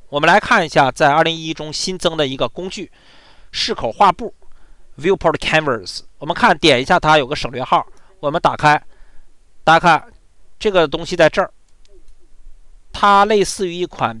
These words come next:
平面的处理软件，平面绘图软件，针对于三维的模型进行绘图的，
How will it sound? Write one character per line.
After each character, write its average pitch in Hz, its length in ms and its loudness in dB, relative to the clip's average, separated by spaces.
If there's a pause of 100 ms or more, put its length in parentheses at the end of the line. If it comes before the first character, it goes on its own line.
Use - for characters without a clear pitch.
平 127 240 -6
面 185 160 0
的 139 80 -8
处 - 240 -10
理 147 100 -6
软 127 220 -2
件， 131 240 -8 (320)
平 - 180 -14
面 156 220 2 (140)
绘 180 160 -6
图 147 120 -8
软 127 140 -2
件， 120 160 -8
针 170 160 -4
对 160 120 -4
于 151 160 -4
三 214 400 4
维 123 200 2
的 127 300 2
模 127 180 -2
型 127 160 -6
进 123 160 -8
行 131 60 -6
绘 135 180 -6
图 - 160 -14
的， 120 140 -4